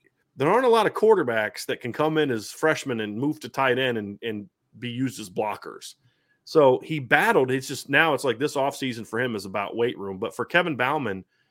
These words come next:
you've gotta establish yourself as a top blocker. You, you, if, if he can somehow sort of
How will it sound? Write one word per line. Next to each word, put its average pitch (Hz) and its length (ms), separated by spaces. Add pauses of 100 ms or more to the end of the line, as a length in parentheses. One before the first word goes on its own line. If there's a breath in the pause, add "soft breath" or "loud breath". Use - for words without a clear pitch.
(260)
you've 139 300
gotta 147 300
establish 127 720
yourself 107 480
as 98 160
a 95 80
top - 440
blocker. 87 560 (460)
You, 127 240
you, 160 160 (100)
if, 147 240
if 139 200
he 208 160
can 208 180
somehow 156 600
sort 131 340
of 107 340